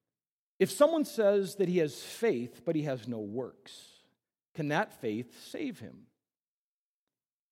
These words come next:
If a brother or sister is without clothing and in need of daily food, and one of you says to them, 'Go in peace, be warmed, be filled,' and yet you don't give them what's necessary for their body, what use is that? Even so, faith,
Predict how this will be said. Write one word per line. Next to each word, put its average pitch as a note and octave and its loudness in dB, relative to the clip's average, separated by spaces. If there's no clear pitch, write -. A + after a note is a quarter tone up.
If G#3+ 4
a A#3+ 4
brother D4+ 8
or D4 2
sister A#3+ 0
is D#3 0
without F#3+ 2
clothing G#3+ 2
and D3 -2
in E3 -2
need F#3+ -4
of C#3 -6
daily E3 2
food, E3+ -2
and D3 0
one A#3+ 4
of A3+ 2
you A#3 0
says A3+ 0
to F#3+ -4
them, C#3+ -2
'Go B3 4
in C#4+ 0
peace, E4 -2
be G#3+ -2
warmed, G3+ 2
be F#3+ -4
filled,' A3 0
and - -14
yet - -6
you G3+ -2
don't D#3+ 2
give G3 -2
them C3 -4
what's B2+ -8
necessary C#3+ -6
for A#2+ -10
their G2 -8
body, C3+ -8
what G3 -6
use C#4+ -6
is C3 -8
that? F#2+ -8
Even B3 0
so, D#4+ -2
faith, C#3 -4